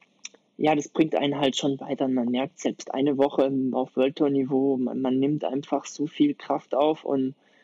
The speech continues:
der Motor entwickelt sich damit weiter. Und von dem her, ich wusste eigentlich, ich, ich hab schon lange gewartet, diesen Sprung dann endlich zu machen. Und ich wusste ja, was ich kann. Aber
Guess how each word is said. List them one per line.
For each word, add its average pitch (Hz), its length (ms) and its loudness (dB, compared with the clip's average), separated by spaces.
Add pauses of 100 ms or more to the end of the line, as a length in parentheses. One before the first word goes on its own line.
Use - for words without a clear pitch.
(120)
der 135 80 -2
Motor 139 380 2
entwickelt 147 460 0
sich 147 160 -2
damit 139 340 0
weiter. 131 480 -2 (160)
Und 135 300 -6 (1080)
von 135 180 -2
dem 139 180 2
her, 139 320 2
ich - 240 0
wusste 175 320 4
eigentlich, 170 400 0
ich, 156 160 0
ich - 160 0
hab 170 160 -2
schon 156 160 0
lange 180 180 0
gewartet, 180 500 0
diesen 165 200 2
Sprung 170 400 0
dann 160 140 0
endlich 156 340 0
zu 151 140 -10
machen. 165 400 -2
Und 135 280 -14 (380)
ich - 120 -10
wusste 175 280 2
ja, 175 100 2
was 165 180 -2
ich - 160 0
kann. 165 300 -4 (460)
Aber 123 960 -4